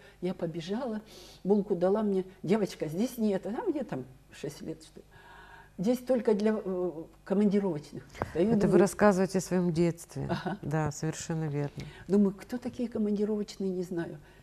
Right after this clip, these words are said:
Speaker 1: Потом вторую очередь стала, подхожу. «Тебе сказали, что нет, хлеба не будет.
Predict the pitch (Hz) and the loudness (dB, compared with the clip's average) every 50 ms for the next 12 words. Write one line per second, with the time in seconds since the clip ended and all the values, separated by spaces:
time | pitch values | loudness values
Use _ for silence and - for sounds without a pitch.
0 | - _ - 214 - 269 240 - - - 240 233 233 226 220 220 - 220 196 208 | -10 _ -4 4 4 4 4 6 4 2 4 4 4 4 2 2 0 0 -2 -2
1 | 202 - - - 226 220 202 - 185 - - - 190 190 214 202 202 - - - | -2 0 2 4 4 4 4 2 -2 -2 0 -2 0 2 2 0 0 -2 -8 -20
2 | - - - 208 208 226 220 - - 226 190 202 262 277 285 269 240 - - - | -6 -2 2 4 4 4 2 2 0 0 2 4 2 2 2 0 -2 -4 2 4
3 | 208 220 214 202 175 - - - - 185 208 226 202 190 208 214 214 208 196 220 | 4 6 6 4 2 2 -2 -6 0 2 4 4 4 4 4 2 2 2 2 2
4 | 226 190 151 147 143 | 2 0 0 -2 -6